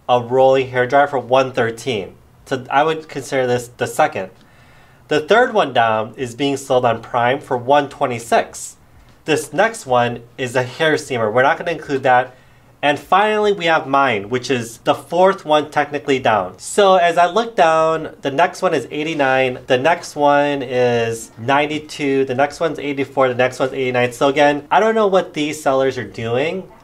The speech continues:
losing money probably, but I'll let them lose money for now. But what I'm gonna do is I'm gonna force my listing, which you see right here,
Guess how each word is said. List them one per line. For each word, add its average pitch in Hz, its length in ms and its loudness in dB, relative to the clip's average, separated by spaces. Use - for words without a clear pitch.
losing 120 340 -2
money 117 220 -2
probably, 151 680 0
but 151 260 4
I'll 185 360 2
let 160 240 0
them 139 160 -4
lose 131 180 -4
money 117 240 0
for - 160 -6
now. 95 360 -2
But 156 160 0
what 165 280 2
I'm 196 280 2
gonna 214 200 0
do 156 160 -4
is 143 120 2
I'm 135 40 0
gonna 131 140 0
force 202 640 0
my 160 300 2
listing, 143 640 -4
which 117 260 -8
you 135 100 -6
see 165 220 -8
right 175 160 -2
here, 120 420 0